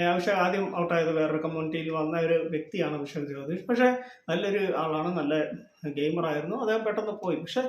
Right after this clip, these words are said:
അദ്ദേഹത്തിന് മറ്റുള്ളവരെ കുറിച്ചൊക്കെ നല്ല കാഴ്ചപ്പാടും എങ്ങനെയാണ് സംസാരിക്കേണ്ടത്,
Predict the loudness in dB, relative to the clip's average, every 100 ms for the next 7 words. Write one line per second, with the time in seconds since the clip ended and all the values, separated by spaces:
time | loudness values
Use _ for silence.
0 | -4 -16 -10 0 4 4 4 2 0 2
1 | 2 2 2 -4 -6 -6 -6 -6 -6 -6
2 | -4 -4 -4 -2 -4 -4 -6 -4 -4 -4
3 | -8 -8 -6 -6 -6 -6 -6